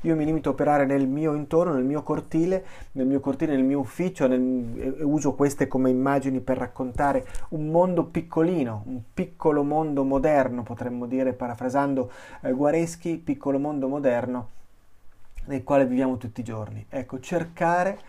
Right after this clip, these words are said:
anche la rete è questa, no? Anche la rete qui, i suggerimenti anti-troll di Bruno Mastroianni sono questi. Ecco, io non credo più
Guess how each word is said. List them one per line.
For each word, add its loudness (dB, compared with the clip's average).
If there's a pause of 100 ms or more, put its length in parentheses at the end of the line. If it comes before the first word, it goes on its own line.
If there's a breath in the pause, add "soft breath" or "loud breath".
anche -2
la 6
rete 0
è -6
questa, -6
no? -6
Anche -6
la 0
rete -2
qui, -2 (200 loud breath)
i -8
suggerimenti 2 (220 loud breath)
anti-troll 0
di 4
Bruno -2
Mastroianni 0
sono -6
questi. 0 (200 loud breath)
Ecco, -2
io 2
non 0
credo 2
più 2